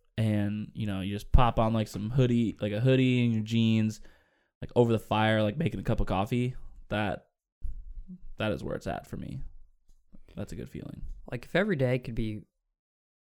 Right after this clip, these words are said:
Speaker 2: you wake up and it's, like, forty-five degrees, and then it gets to, like, sixty-five, sixty-eight degrees, and it's sunny. If, if that could just be my life every day,
Speaker 1: That's all that I ask for.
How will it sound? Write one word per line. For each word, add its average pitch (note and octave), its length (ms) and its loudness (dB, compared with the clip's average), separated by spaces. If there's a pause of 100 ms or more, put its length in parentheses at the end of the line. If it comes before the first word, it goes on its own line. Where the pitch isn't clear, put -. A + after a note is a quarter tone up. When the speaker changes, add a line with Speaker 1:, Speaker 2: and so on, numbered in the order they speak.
(380)
Speaker 2:
you C3 120 -4
wake A#2 280 0
up A2+ 340 -4
and A#2 80 -2
it's, A2+ 100 -6
like, A2 160 -8
forty-five A2 560 -4
degrees, A2 600 -6 (160)
and A2+ 100 -6
then G#2+ 100 -6
it G#2 100 -12 (140)
gets A2 300 -4
to, - 100 -8
like, G#2+ 240 -6 (200)
sixty-five, G#2+ 920 -6
sixty-eight A2 560 -8
degrees, C3 640 -2 (680)
and C3 160 0
it's - 160 -10
sunny. A#2+ 360 -4 (300)
If, - 120 -14 (160)
if - 300 -4
that - 260 -4
could C#3+ 120 -2
just C3+ 200 -2
be D#3 140 -2
my D3+ 140 0
life D3+ 440 -2 (960)
every A#2 200 0
day, B2 320 2
Speaker 1:
That's - 120 -20
all - 180 -14
that - 100 -14
I - 40 -12
ask - 300 -16
for. - 240 -16